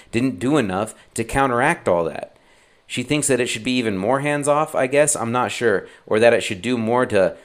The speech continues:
mitigate the damages that the first one had done, because how it made certain people feel a certain way. Now, I'm not saying that it was perfect, obviously, but the, the desire, uh, it's, it's weird to have a desire that you wanna be told what to do constantly,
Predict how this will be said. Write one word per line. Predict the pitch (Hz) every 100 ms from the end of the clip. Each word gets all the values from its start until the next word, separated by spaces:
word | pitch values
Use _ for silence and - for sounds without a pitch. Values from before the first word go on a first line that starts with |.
| _ _
mitigate | 95 113 113 120
the | 107
damages | 107 120 123 104 98
that | 101
the | -
first | - 131 -
one | 143 143 127
had | 127 127
done, | 135 147 170 165 _ _ _ _ _ _ - -
because | 113 117 110
how | 117
it | 113
made | 113 95
certain | - 107 110
people | 117 107
feel | - 120
a | 113
certain | - 120 104
way. | 98 113 135 - -
Now, | -
I'm | 160
not | 190 185
saying | - 143 160 143
that | 113
it |
was | 95 -
perfect, | - 160 165 104 110
obviously, | 104 127 101 90 - 87 107 120 _ _ _ _ _ _ _ _
but | 127 131 - - _ _
the, | - 131
the | - 110 127
desire, | 107 120 98 131 160 131 92
uh, | 110
it's, | - 139 -
it's | 127 120
weird | 107 151 190 180
to | 117
have | 110 127 127
a |
desire | 110 104 85 85 95 117 123
that | 104 101
you | 95
wanna | 107 110
be | 95
told | - 101 104
what | 92 92
to | 87
do | 82 95
constantly, | - 92 101 - 110 120 127 135